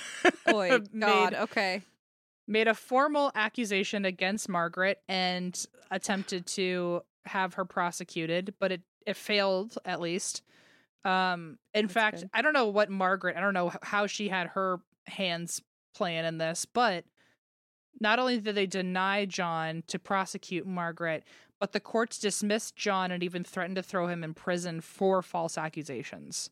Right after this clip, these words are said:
Speaker 2: Oh, oh, wow. That, you don't see that very often.
Speaker 1: No, so I was, I don't know how, like, maybe he accidentally went and told, like, Margaret's husband about this or something, and
Speaker 2: Right.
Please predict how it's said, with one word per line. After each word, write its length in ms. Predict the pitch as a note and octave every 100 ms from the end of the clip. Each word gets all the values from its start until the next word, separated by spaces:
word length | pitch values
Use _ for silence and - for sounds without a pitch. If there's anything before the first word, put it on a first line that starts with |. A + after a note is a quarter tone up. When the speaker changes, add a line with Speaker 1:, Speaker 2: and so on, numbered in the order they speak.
| -
Speaker 2:
Oh, 800 | G3+ A3 A#3+ B3 B3 B3 B3+ C4
oh, 440 | G3 G#3 D#4 A4 G3
wow. 340 | E3 G3+ E4+ F3+
That, 200 | A3 B3
you 80 | A3+
don't 160 | F#4 -
see 140 | F#4+
that 160 | D4 G#3+
very 220 | G3 F3
often. 420 | E3 F3+ - E3+ _ _ _ _ _
Speaker 1:
No, 400 | G3 A3+ F4 F#3
so 160 | F3 G#3+
I 80 | G#3+
was, 220 | G#3 G3+ -
I 200 | G3 B3
don't 180 | D4+
know 240 | B3 A3+ G3+
how, 360 | - G3+ G#3 - F#3 - _ _ _ _ _ _
like, 240 | G#3 F#3+ F3+
maybe 280 | G3+ A3 B3+
he 120 | A#3+
accidentally 540 | F#3 G3 A#3+ G#3+ G3+
went 160 | F3+ F#3+
and 100 | F#3+
told, 220 | - F#3
like, 180 | F3+ E3+
Margaret's 440 | F3+ E3 F3 F3+
husband 420 | - D3+ D#3+ F#3 G3+
about 320 | G3+ G#3 -
this 180 | A3+ -
or 60 |
something, 600 | A#3 - A#3+ - A#3 B3 G#3
and 120 | D4
Speaker 2:
Right. 460 | D4+ C4 A#3+ F#3+